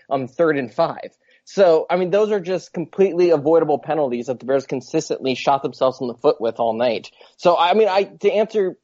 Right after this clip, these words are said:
your original question, Brinson, I think it's a, it's a combination of all three things. So it's a combination of Trubisky not taking the chances that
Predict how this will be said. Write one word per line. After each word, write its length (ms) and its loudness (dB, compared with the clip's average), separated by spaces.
your 220 0
original 320 0
question, 420 -2
Brinson, 320 -10
I 100 -2
think 300 -4
it's 240 -6
a, 420 2
it's 140 -6
a 60 2
combination 640 -2
of 80 -6
all 140 -4
three 180 -12
things. 380 -18
So 300 2
it's 120 -4
a 40 -16
combination 600 -2
of 360 -2
Trubisky 420 -6
not 200 -6
taking 280 -4
the 80 -2
chances 520 -4
that 340 0